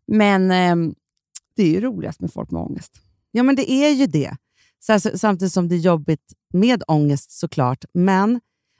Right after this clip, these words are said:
Speaker 2: vi hörde ju en sån bra grej, Amanda. Det har vi inte pratat om här i podden, som jag tycker var, alltså, så himla... För alla oss som har ångest,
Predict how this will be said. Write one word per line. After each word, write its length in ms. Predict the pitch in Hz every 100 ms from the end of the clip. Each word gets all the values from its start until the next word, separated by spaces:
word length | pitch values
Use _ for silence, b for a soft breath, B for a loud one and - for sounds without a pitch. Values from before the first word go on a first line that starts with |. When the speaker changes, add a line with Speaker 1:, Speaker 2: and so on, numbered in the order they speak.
| _
Speaker 2:
vi 140 | 175 185
hörde 240 | 220 139
ju 40 |
en 60 | 131
sån 160 | - 123
bra 180 | 110
grej, 200 | 101 98
Amanda. 340 | - - - 147
Det 80 | -
har 60 | 196
vi 40 |
inte 140 | 190
pratat 320 | - 156 - 156
om 80 |
här 80 | 143
i 40 | 135
podden, 240 | 156 147
som 100 | 147
jag 100 | 147
tycker 220 | 156 147
var, 240 | 143 139 - _ _ _ _ _ _ _ _
alltså, 320 | 196 196 185 - _ -
så 160 | -
himla... 680 | 170 196 180 160 151 147 147 - _ _ _ _ _ _ -
För 200 | 214 202 - _
alla 200 | 208 196
oss 100 | 190
som 140 | 202
har 360 | 202 262 240 -
ångest, 480 | 147 139 180 -